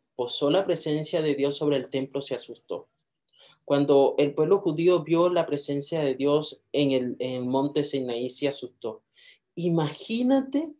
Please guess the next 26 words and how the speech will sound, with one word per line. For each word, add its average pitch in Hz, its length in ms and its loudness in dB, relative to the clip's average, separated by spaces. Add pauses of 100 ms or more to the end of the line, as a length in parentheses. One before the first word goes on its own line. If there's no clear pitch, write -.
(440)
solamente 208 1400 2
saber 110 580 -4 (720)
que 123 140 -6
la 110 160 -2
presencia 135 640 -2
de 208 140 0
Dios 131 420 -6 (160)
está 113 360 -10
en 107 120 -10
ti. - 180 -18 (3500)
A 131 60 -6
ver, 98 160 -4
¿cuál 170 160 0
es 233 140 2
tu, 240 100 -4 (200)
cuál 180 160 2
es 220 60 4
el 208 80 2
santuario 156 500 0
hoy? 101 140 0 (1800)
¿Dónde 156 220 0
está? 104 340 -8 (960)
¿Cuál 151 200 0
es 180 60 2
el 170 120 -2
tabernáculo? - 500 -4